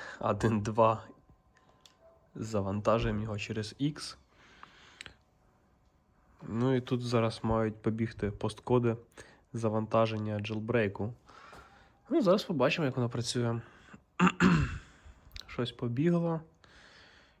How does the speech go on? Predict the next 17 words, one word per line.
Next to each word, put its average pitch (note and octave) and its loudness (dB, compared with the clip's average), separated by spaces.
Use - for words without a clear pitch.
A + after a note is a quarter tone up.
Чик-чик-чик-чик-чик. - -6
А B2+ -2
ну, C3+ -2
зробимо A#2+ 0
ширик. D#3+ 0
Каже, B2 -2
що B2 -2
completed B2 -2
package - -2
success. - -4
Щось - -6
він A#2 -6
там A2+ 0
монтує. C#3 -2
Disk B2 -6
payload C#3 0
completed. A#2+ -8